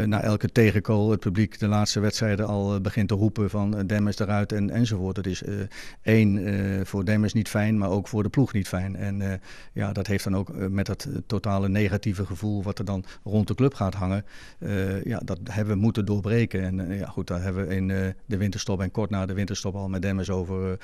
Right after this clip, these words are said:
eh, eh, gesproken, geëvalueerd. Ook met de spelersgroep, ook samen. Eh, we zijn daar heel open in geweest naar elkaar toe. En dat is alle complimenten voor Dennis daarin. Eh, nooit verstoppertje gespeeld of wat dan ook.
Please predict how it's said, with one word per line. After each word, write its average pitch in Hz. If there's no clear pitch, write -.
eh, 104
eh, -
gesproken, 104
geëvalueerd. 98
Ook 101
met 95
de 107
spelersgroep, 110
ook 98
samen. 117
Eh, 104
we 98
zijn 98
daar 95
heel 113
open 117
in 107
geweest 98
naar 110
elkaar 107
toe. 113
En 104
dat 98
is 98
alle 101
complimenten 101
voor 90
Dennis 107
daarin. 98
Eh, 90
nooit 101
verstoppertje 101
gespeeld 95
of 90
wat 98
dan 98
ook. 92